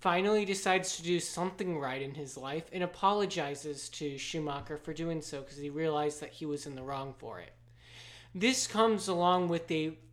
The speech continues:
bitter feud between the two drivers as they've constantly had their own incidents during the race between each other.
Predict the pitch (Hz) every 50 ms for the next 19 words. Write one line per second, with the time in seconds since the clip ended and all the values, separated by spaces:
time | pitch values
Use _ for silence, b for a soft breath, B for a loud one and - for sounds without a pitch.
0 | - - - - - - - - 247 254 233 220 208 190 - - 156 156 - -
1 | - - - 196 202 196 190 175 185 - 165 - - - 185 180 175 170 160 151
2 | - - - 165 156 139 147 156 156 160 156 147 139 131 127 120 - 147 147 143
3 | 143 - 156 151 147 151 151 - - - 170 165 165 160 160 - - 165 - 147
4 | 143 139 143 147 143 139 139 139 131 - 151 139 139 139 139 139 139 139 143 -
5 | - - 151 185 165 156 - - 151 139 139 139 139 - - - - 147 135 135
6 | 131 127 127 135 147 143 120 - - - - - - - - - - - - 147
7 | 135 127 110 107 - - 127 113 117